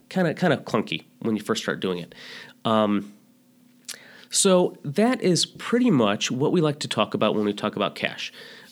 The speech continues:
Um, in my personal experience as the spender of, uh, my wife and I's relationship, you know, I would definitely do, uh, all the negative things I just talked about, you know, looking at my bank account,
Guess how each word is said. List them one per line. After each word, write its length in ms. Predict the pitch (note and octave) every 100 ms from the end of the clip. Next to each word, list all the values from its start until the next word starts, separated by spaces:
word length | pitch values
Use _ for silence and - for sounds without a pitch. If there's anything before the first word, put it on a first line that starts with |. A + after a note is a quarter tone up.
| -
Um, 440 | A2+ G#2+ G#2+ - - _ _ _ -
in 120 | C3
my 220 | B2 C#3
personal 520 | D#3+ - A3+ - D#3 A#2+
experience 540 | G2 - G2 G#2 G#2+ -
as 360 | C#3+ E3 C#3 A#2
the 140 | A2
spender 1080 | A2 - - - - F3 C3 F#2+ F#2+ C3 -
of, 380 | A#2+ G2+ F#2+ -
uh, 160 | G2+ -
my 180 | G2 F2+
wife 260 | F2+ F#2
and 60 | G2
I's 160 | F#2+ F#2+
relationship, 640 | F#2 F2+ - - A#2+ - - - - - - _ _ _ _
you 100 | A#2+
know, 160 | A#2 A2
I 160 | A#2+ D3
would 240 | B2 G#2+ - - _ -
definitely 340 | C#3+ D#3 C3+
do, 520 | A2+ A#2 A#2 A2 - _ A2
uh, 240 | G2+ G2+
all 300 | - A2+ A#2
the 120 | A2+
negative 320 | A2 A2+ A2 G#2+
things 220 | G2+ G2
I 80 | G2
just 180 | F#2+ -
talked 220 | F#2 F#2
about, 240 | F2 -
you 80 | G#2
know, 180 | G2 -
looking 380 | G#2+ A2+ - A2
at 80 | E2+
my 120 | F2+
bank 260 | - C3+ C3
account, 480 | A#2 A2 G#2+ F#2+